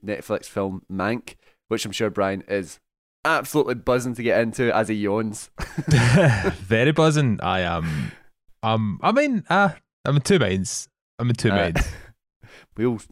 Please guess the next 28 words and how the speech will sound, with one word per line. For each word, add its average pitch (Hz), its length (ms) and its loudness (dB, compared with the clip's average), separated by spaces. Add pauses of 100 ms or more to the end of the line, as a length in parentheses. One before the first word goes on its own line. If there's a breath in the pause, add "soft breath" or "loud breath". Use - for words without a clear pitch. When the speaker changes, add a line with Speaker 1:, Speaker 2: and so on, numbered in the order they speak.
Speaker 1:
we'll 107 160 -8
surely 123 480 -2
get 92 160 -4
into 87 300 -6
it. - 220 -6
So - 180 -4
as 117 180 2
always, 113 480 0 (260)
we 107 80 -2
appreciate 104 440 -4
every 98 180 -4
listen 98 260 -8
that 92 160 -10
the - 60 -16
show 87 180 -10
gets. 104 320 -6 (220 loud breath)
And 110 80 -10
if - 100 -14
you 110 80 -2
want 113 120 -4
to 110 60 -14
help 107 300 -6 (380 soft breath)
us 101 220 -6 (100)
prosper 139 520 -4
in 101 160 -8
the 98 80 -6
podcasting 101 640 -4
space, 101 400 -4